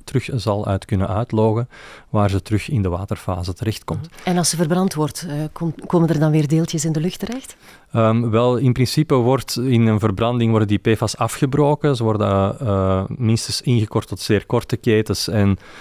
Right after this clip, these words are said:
Speaker 1: waarschijnlijk volledig omgezet naar C O twee. Daar loopt onderzoek. Het is heel belangrijk dat we goed weten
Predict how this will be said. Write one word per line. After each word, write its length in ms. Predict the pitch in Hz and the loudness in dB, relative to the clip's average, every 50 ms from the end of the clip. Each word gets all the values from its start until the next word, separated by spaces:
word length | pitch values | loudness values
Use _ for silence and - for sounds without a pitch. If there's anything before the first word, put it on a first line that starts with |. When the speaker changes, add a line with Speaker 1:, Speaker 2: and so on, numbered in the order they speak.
| - - _ | -20 -14 _
Speaker 1:
waarschijnlijk 440 | - 107 - - 117 113 110 104 - | -4 -4 -2 0 2 2 2 0 0
volledig 300 | - 110 110 107 101 - | 2 2 2 2 0 0
omgezet 340 | - 113 110 110 101 - 104 | 0 2 2 2 2 2 0
naar 180 | 104 98 - - | 0 -2 -2 -2
C 100 | - 107 | 0 0
O 80 | 98 90 | 0 -2
twee. 400 | - - 98 95 110 135 151 131 | -2 -2 -2 -2 0 0 -2 -2
Daar 280 | 110 113 117 123 110 | 0 0 0 2 2
loopt 400 | 101 98 101 113 131 - - - | 2 2 2 2 0 0 -4 -6
onderzoek. 460 | - 107 107 123 147 156 - - 156 - | -2 0 0 2 0 0 -2 -2 -4 -4
Het 100 | - - | -6 -10
is 100 | 113 - | -4 0
heel 140 | 120 117 | 0 0
belangrijk 480 | 104 107 101 98 90 104 127 143 160 - | 2 2 0 2 0 0 0 -2 -4 -4
dat 160 | - 110 113 | -6 -6 -4
we 80 | - 107 | -2 0
goed 200 | 101 110 104 - | 0 0 0 0
weten 460 | 107 101 104 110 110 - 104 95 | 0 2 2 2 2 2 0 0